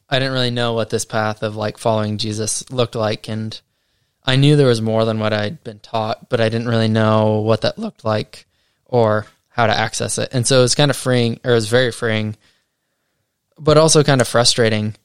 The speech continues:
um, coming out here, because when I came out to New Zealand,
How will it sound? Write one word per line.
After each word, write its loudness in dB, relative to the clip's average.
um, 2
coming 0
out -2
here, 2
because -2
when 4
I 4
came 0
out -6
to -6
New 0
Zealand, 0